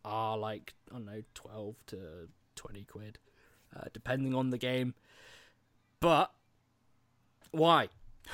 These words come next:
<laughs> Just, just why? Okay?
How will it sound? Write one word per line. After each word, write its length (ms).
<laughs> 680
Just, 220
just 180
why? 320
Okay? 280